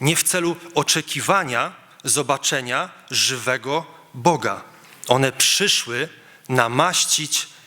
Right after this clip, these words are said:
ciało Jezusa. Nie wiem, czy widzicie tutaj, y, pewien paradoks?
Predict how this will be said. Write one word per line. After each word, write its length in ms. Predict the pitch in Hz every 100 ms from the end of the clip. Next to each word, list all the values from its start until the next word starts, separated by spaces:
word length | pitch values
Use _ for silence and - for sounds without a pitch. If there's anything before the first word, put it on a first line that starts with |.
| -
ciało 440 | - 143 123 120 117 -
Jezusa. 540 | 127 120 107 - 104 95 - _ - - -
Nie 100 | 147
wiem, 180 | 156 151
czy 300 | - 151 156 - 131
widzicie 380 | 139 143 - 156
tutaj, 400 | 156 151 147 147 - - 143
y, 160 | 143
pewien 340 | 143 151 131 139
paradoks? 640 | 143 135 131 175 - -